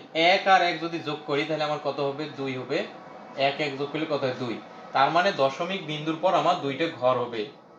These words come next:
দশমিক বিন্দুর পর কয়টা ঘর হবে? দুইটা ডিজিট হবে বা ঘর হবে। দেখো, তাহলে আমার থ্রি পয়েন্ট ফোর পৌনপণিক। তাহলে এখন আমাকে লিখতে হবে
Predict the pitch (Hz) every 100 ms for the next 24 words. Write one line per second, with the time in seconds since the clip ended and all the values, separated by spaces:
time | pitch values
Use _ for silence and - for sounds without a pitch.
0 | - - - - 123 151 160 156 156 147
1 | 190 - 143 156 143 156 156 277 - -
2 | - 120 160 190 185 - - - - -
3 | 123 151 156 156 131 110 110 143 196 -
4 | 127 117 120 165 135 101 - - - -
5 | - - 131 135 131 131 - - 165 160
6 | 156 202 - - - - - - - -
7 | - - - - - - 151 143 143 180
8 | - - 170 165 190 190 - - 160 160
9 | 156 131 120 110 - - - - - -
10 | - - - - - - - - - 147
11 | 147 139 - 147 175 175 156 151 - 170
12 | 165 147 156